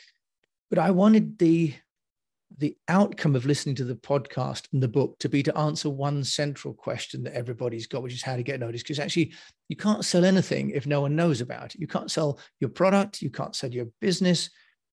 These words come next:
if no one knows about it. So a central dilemma for every business once they've built something is get someone to know about it. It also just happens to be what, what, you know, I feel like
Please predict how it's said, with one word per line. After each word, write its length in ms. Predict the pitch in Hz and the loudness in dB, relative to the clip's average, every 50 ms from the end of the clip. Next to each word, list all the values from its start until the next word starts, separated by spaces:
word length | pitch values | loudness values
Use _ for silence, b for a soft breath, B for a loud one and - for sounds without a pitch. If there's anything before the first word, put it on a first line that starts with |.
| _ _ _ _ _ _ _ _ _ _ _ _ _ _ _ _ _ _ _ _ | _ _ _ _ _ _ _ _ _ _ _ _ _ _ _ _ _ _ _ _
if 180 | - 156 135 147 | -2 0 2 2
no 140 | 151 143 | 2 4
one 160 | 135 135 127 123 | 4 2 2 2
knows 300 | 127 123 123 123 120 131 | 2 2 2 0 0 -4
about 300 | 127 - 120 113 113 - | -8 -10 -12 -12 -12 -12
it. 100 | - - | -10 -2
So 140 | - 185 | 0 2
a 60 | 170 156 | 2 4
central 460 | - - - 220 226 214 - 214 196 | 2 2 2 2 0 2 2 2 2
dilemma 440 | - 180 165 160 165 165 160 147 127 | 4 4 4 4 4 4 4 2 0
for 160 | - - - _ _ _ | -2 -6 -14 _ _ _
every 300 | - 214 214 170 185 185 | 0 0 2 4 4 2
business 500 | 180 - 170 175 170 143 127 135 139 - | 2 4 2 2 2 0 -2 -8 -10 -8
once 180 | - 156 147 143 | -8 -8 -8 -6
they've 160 | - 147 117 | -6 -6 -2
built 260 | - 156 160 165 - | 0 0 0 0 0
something 300 | - - 151 123 135 151 | -4 -6 -6 -6 -6 -8
is 120 | 143 135 - | -8 -8 -6
get 240 | - - - - - | -4 -4 -4 -4 -4
someone 280 | - 156 165 165 147 | -4 -2 -2 -2 -2
to 80 | - 156 | -2 -2
know 240 | 160 175 190 170 139 | 0 2 2 2 2
about 400 | 120 - - - - - - - | 0 -4 -8 -14 -16 -16 -18 -20
it. 80 | - - _ _ _ _ _ _ _ _ _ _ _ _ _ _ _ _ _ b b b b b | -20 -20 _ _ _ _ _ _ _ _ _ _ _ _ _ _ _ _ _ b b b b b
It 80 | - 156 | 2 4
also 200 | 165 151 143 147 | 4 4 4 0
just 200 | 123 139 135 - | 0 -2 -4 -4
happens 240 | - 170 185 - | -4 -4 -4 -6
to 80 | - 135 | -6 -4
be 100 | 127 131 | -2 0
what, 300 | 123 127 135 - - B B B B _ _ _ _ _ | 0 0 -2 -4 -8 B B B B _ _ _ _ _
what, 260 | - 151 170 - - | -2 -2 -2 -2 -4
you 60 | 160 | -4
know, 100 | 131 127 | -4 -4
I 120 | 127 127 143 | -4 -6 -8
feel 180 | - - 135 | -8 -6 -4
like 200 | 123 127 147 - | -4 -4 -6 -8